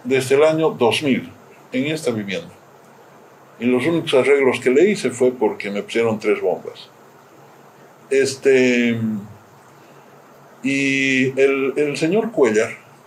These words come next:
o la señora Choque son dos personas, pero absolutamente descalificadas.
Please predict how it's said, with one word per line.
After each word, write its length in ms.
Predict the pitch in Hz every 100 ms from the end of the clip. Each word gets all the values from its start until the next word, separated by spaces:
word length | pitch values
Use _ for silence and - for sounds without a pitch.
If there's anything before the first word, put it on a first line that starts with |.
| -
o 220 | 110 104
la 240 | 101 98
señora 460 | - 104 117 110 -
Choque 400 | - 98 - 120 - - - - - - - - -
son 260 | - 262 277
dos 200 | 247 240
personas, 520 | - 175 175 190 175 -
pero 240 | 156 160 170
absolutamente 960 | 165 - 185 226 254 170 147 165 143
descalificadas. 1300 | 107 95 - 90 87 - - - - - - - -